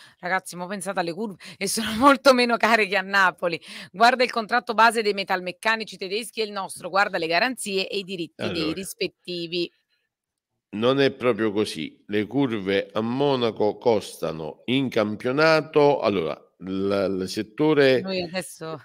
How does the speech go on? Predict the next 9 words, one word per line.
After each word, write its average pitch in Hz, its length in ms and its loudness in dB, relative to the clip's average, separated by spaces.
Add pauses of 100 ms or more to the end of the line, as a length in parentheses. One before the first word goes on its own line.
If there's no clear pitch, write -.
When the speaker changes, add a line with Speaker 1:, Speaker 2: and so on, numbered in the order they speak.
Speaker 2:
il - 120 -4
settore 123 520 4
giallo, 156 640 6
il 123 120 0
settore 139 420 2
blu, 135 720 4
quello 120 400 2
in 107 180 0
alto, 101 1000 -2